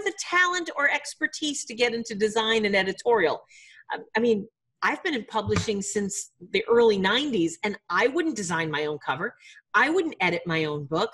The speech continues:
I, I, I wouldn't know what to do. So going to a hybrid publisher is, in many cases, where you actually partner with a, a,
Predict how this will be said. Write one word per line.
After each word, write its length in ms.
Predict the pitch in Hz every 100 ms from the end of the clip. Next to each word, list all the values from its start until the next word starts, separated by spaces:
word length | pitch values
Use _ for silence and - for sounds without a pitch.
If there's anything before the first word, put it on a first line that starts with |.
| -
I, 160 | 240 233
I, 160 | 247 -
I 40 | 247
wouldn't 280 | 254 294 330
know 140 | 320
what 180 | 311 330
to 100 | 320
do. 380 | 370 392 233 160 _ - - _
So 200 | - 262
going 340 | 269 277 339
to 120 | 330 311
a 40 |
hybrid 480 | - 285 285 269 -
publisher 640 | 233 208 208 - 180 180
is, 320 | 226 208 196 196
in 220 | 233 214
many 280 | 226 262 302
cases, 680 | 285 226 175 165 165 160 160 - _ _ _
where 340 | 202 233 226
you 240 | 220 220 226
actually 480 | 233 240 240 226 - - -
partner 500 | 311 359 320 294 254
with 380 | 226 220 214 214 - -
a, 460 | 214 208 202 196 - _ _ -
a, 140 | 185